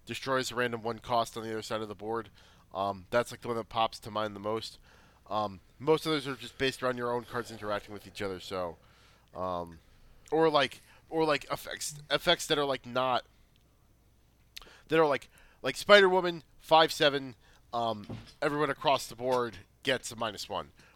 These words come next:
Uh, Painkiller is three two, gets a plus one for everyone across the board, a-, across the location from him, right? Like, um, uh,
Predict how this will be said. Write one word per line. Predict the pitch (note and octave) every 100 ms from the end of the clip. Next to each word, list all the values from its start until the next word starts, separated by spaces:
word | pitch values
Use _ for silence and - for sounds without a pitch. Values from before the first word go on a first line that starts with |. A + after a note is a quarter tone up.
| _
Uh, | G#2+ G#2 G2+ _ -
Painkiller | E3+ D#3 - D#3 C#3+ C#3 A#2+ - -
is | B2+ B2 A2+ - - -
three | C#3 C#3
two, | - C#3 B2+ A#2+ A2 - - -
gets | C#3 C3
a |
plus | - C#3 -
one | B2+
for | -
everyone | B2+ A#2 A#2
across | G#2+ - G#2+ -
the | G2
board, | F#2 F#2+ - _ _ -
a-, | B2 A2+
across | B2+ C#3 A#2+
the | A#2
location | A#2 - A2 - -
from | F#2
him, | F2+ D#2
right? | F2 F2+ A#1+
Like, | F2 - - - - - - -
um, | G2+ G2 F2 E2 - - - - - - - - - _ - - - - - - -
uh, | G2+ F#2+